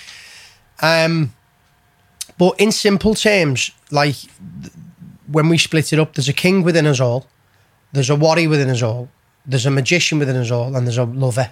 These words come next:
in us all. Do you know what I mean? And instead of maybe using king, warrior, magician, lover, I now like to use the terms leadership, um,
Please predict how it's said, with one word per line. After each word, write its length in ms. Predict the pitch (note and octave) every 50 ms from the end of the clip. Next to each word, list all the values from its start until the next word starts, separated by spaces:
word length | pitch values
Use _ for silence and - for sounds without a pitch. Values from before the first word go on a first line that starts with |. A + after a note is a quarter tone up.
| -
in 120 | - C3 B2+
us 80 | B2
all. 220 | B2+ B2+ A#2+ B2+ C#3
Do 140 | B2+ - C#3+
you 40 | C3
know 60 | B2
what 60 | A#2+
I 40 | A#2+
mean? 260 | B2 B2+ C3 A#2+ - - _ - - - - _ _ _
And 120 | - C3+ C3+
instead 260 | C3 - - E3 E3
of 80 | F3
maybe 220 | E3 E3 D#3+ D#3 D#3+
using 300 | D3+ D3+ C#3+ B2+ C3 B2+
king, 220 | - - C#3+ C#3
warrior, 200 | C#3 C3+ C3 C3
magician, 360 | B2+ A#2+ C3 B2 - - C3
lover, 240 | B2+ C3+ C3 C#3 C3 - - - - _ _ _ _ _ -
I 260 | C3+ C3+ C#3 C#3 C#3+
now 420 | C#3+ C#3 C3+ C3 C3 C3 C3 B2+ B2+ -
like 260 | C#3 C3 C3 B2+ A2+ -
to 120 | - -
use 200 | C#3 C#3 C3+ B2
the 80 | B2+ C3+
terms 400 | - - - C3 B2+ A#2+ A2+ A2+
leadership, 520 | C3 C#3 C#3 B2+ C3 - - - D3 - - _ _ _ _ _ _ _ _ _ _ _ _ - - - _ _ _ _ _ - -
um, 580 | C3 B2+ B2 B2 A#2+ A#2+ A#2+ A#2 A#2 B2 D3+